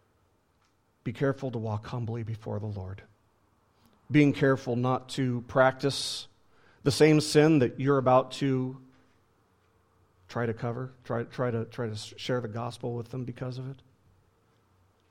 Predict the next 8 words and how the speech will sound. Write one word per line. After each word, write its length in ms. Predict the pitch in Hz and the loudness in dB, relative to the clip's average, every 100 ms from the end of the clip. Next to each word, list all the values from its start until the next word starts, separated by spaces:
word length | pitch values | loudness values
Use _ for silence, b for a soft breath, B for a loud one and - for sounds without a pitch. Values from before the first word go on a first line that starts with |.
| _ _ _ _ _ _ | _ _ _ _ _ _
Being 180 | 117 110 | -4 -4
careful 380 | 120 123 127 113 | -2 -4 -4 -6
not 240 | 110 107 | -6 -8
to 200 | - 117 | -8 -6
encourage 560 | 120 110 - 117 110 107 | -6 -8 -6 -6 -6 -6
or 100 | 104 | -6
endorse 400 | 107 107 101 - | -6 -6 -10 -12
sin, 380 | - 104 92 | -12 -12 -12